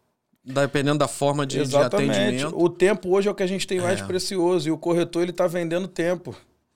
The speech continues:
Speaker 2: Ele tá vendendo tempo, ele não tá vendendo o imóvel.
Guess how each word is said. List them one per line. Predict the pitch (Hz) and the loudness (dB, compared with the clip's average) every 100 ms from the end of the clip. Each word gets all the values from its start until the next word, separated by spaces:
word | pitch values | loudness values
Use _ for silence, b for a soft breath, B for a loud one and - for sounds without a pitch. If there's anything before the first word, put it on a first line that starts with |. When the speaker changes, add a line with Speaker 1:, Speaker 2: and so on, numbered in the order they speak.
| _ _ - | _ _ -12
Speaker 2:
Ele | 165 165 | -8 2
tá | 196 | 2
vendendo | 190 190 208 220 | 4 0 -2 -2
tempo, | 196 208 175 | -2 0 0
ele | 165 | -2
não | 170 | 0
tá | 196 | 0
vendendo | 202 196 170 170 160 | 0 0 0 -2 0
o | |
imóvel. | 151 143 131 110 107 | -2 0 0 -2 -8